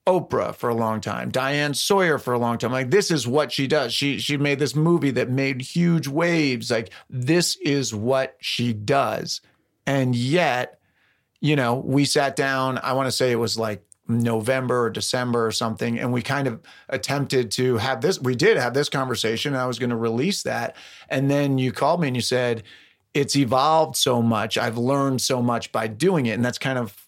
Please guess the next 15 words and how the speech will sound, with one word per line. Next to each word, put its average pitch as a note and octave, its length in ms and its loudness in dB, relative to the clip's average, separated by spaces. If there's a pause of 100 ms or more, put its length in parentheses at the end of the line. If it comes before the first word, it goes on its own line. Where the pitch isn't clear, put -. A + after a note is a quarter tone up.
(160)
one C3+ 420 -4
of B2+ 80 -2
the A#2 60 -2
big A#2+ 200 -2
things F#3+ 340 0
you A#2+ 60 -4
talk A#2+ 220 -2
about A#2 180 0
here A#2+ 120 2
is, A#2 80 -2
like, A#2 200 -6
you, D3 240 -2
you D#3 160 2
don't E3 460 0 (640)
know C#3 800 4